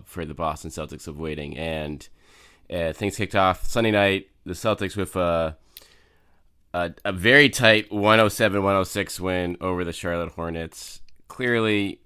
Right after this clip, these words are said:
a lot you can take out of preseason basketball, game number one, after a five-month layoff, Mike. So, um,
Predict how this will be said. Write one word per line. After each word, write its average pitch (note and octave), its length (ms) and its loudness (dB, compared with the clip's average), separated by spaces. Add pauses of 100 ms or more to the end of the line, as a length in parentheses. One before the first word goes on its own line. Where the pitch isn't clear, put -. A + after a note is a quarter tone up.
a G2+ 60 -4
lot G#2 500 6
you G2 80 -4
can G2 100 -4
take F#2 300 -4
out E2+ 160 0
of D#2+ 100 -12
preseason F2 520 -10
basketball, E2 560 -6
game D#2+ 200 -8
number D#2 220 -10
one, D2+ 460 -10 (200)
after D#2 400 -12 (100)
a - 60 -14
five-month D#2+ 540 -8
layoff, D2+ 320 -8
Mike. D#2 260 -12
So, D#2+ 540 -6 (420)
um, D2+ 560 -6